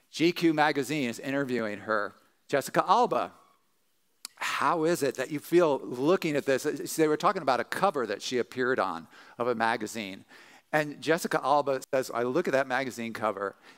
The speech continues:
and I'm saggy, um, I have cellulite, my hips are bigger. Every actress out there is more beautiful than me. Every actress out there is more beautiful than me." Now, I'm showing you these,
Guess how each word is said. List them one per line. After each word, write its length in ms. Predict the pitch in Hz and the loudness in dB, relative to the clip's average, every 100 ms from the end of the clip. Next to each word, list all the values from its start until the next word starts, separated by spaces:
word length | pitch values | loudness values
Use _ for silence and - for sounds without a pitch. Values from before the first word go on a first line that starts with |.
| - | -8
and 160 | 120 | -6
I'm 180 | - 98 | -6 -10
saggy, 840 | - - - 131 170 156 151 151 143 - - - - _ - | -10 -8 -4 -4 -2 0 0 0 -6 -20 -20 -20 -20 _ -2
um, 580 | 117 98 90 92 95 117 _ - | 0 0 -2 -8 -18 _ _ -10
I 60 | |
have 180 | 107 98 | -8 -8
cellulite, 880 | - - 127 175 147 139 131 131 127 _ - | -8 -6 -6 -4 -2 0 0 -2 -4 _ -10
my 180 | - 98 | -8 -6
hips 380 | - 180 - 151 | -4 -4 -4 -6
are 100 | 143 | -4
bigger. 480 | 139 135 131 120 - _ _ _ - | -2 0 -2 -4 -14 _ _ _ -4
Every 560 | 202 220 202 226 220 - | -2 -2 -8 -6 -6 -6
actress 640 | 147 156 - 160 151 - - | -6 -6 -12 -12 -10 -12 -10
out 260 | 95 101 - | -10 -10 -12
there 360 | 87 80 - _ _ _ _ _ | -10 -10 -14 _ _ _ _ _
is 220 | - 110 107 | -10 -10 -10
more 200 | 95 92 | -14 -14
beautiful 600 | - 104 117 - 104 104 | -12 -12 -12 -8 -6 -4
than 240 | 104 101 | -8 -10
me. 240 | 73 78 _ _ _ _ _ _ _ | -14 -20 _ _ _ _ _ _ _
Every 440 | 131 165 185 190 - | -14 -12 -10 -12 -10
actress 420 | 120 117 120 - | -12 -10 -12 -14
out 200 | - - | -14 -16
there 200 | - 82 | -14 -14
is 160 | - - | -14 -14
more 160 | 101 90 | -14 -12
beautiful 340 | 87 98 113 | -12 -10 -10
than 80 | 104 | -10
me." 60 | |
Now, 340 | 92 156 120 104 _ - - _ _ _ | 0 2 0 -4 _ -20 -20 _ _ _
I'm 100 | 131 | -6
showing 380 | - - 370 254 | -2 -2 0 0
you 140 | 143 | -2
these, 560 | 123 123 110 160 - - | -2 0 2 0 -2 -10